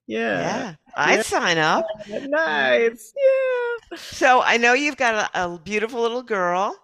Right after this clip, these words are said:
Speaker 2: and a
Speaker 1: Yes.
Speaker 2: wonderful husband, and you're
Speaker 1: Yeah.
Speaker 2: in actually a lovely environment in North Carolina.
Speaker 1: Yeah.
Speaker 2: So, um, what's on your plate next? Do you have any plans for anything?
Speaker 1: Yeah, so in North Carolina right now, we're, we're,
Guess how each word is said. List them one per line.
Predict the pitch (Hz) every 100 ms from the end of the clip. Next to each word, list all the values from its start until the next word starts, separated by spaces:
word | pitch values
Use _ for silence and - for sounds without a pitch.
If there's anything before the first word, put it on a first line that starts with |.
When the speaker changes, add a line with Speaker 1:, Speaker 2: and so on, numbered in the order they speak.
| _ _ -
Speaker 2:
and | 190
a | 185
Speaker 1:
Yes. | 185
Speaker 2:
wonderful | 202 247 311 247
husband, | 220 180 175 - 180 185 233 -
and | 180 180 180
you're | 175
Speaker 1:
Yeah. | -
Speaker 2:
in | 170 175 113
actually | 147 - 190 175
a | 170
lovely | 170 175 175 185
environment | 175 170 156 156 156 165 185 -
in | 160
North | 151 170 -
Carolina. | 196 180 156 156 151 151 151 160 185 - - - -
Speaker 1:
Yeah. | 151
Speaker 2:
So, | - 233 214 220 214 -
um, | 214 214 208 214 202 - - -
what's | 254 427 381
on | 285
your | 269 262
plate | 285 233 -
next? | 285 240 165 - -
Do | 202
you | 185
have | 190 160 170
any | 208 226
plans | - 220 233 262
for | -
anything? | 240 254 277 - 277 302 339 _ _ _ - - -
Speaker 1:
Yeah, | 294
so | 311 285
in | 254 320
North | 415 403
Carolina | - 311 294 294
right | 262 -
now, | 202 196
we're, | 185 185 -
we're, | 185 180